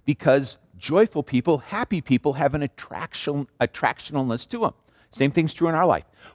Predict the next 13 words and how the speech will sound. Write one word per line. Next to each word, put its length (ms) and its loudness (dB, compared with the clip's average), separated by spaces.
We 300 -2
want 360 -4
to 80 -2
be 180 0
around 420 -2
people 320 0
that 140 2
are 80 2
joyful 600 -2
and 140 -10
happy, 420 -2
don't 360 2
we? 180 -14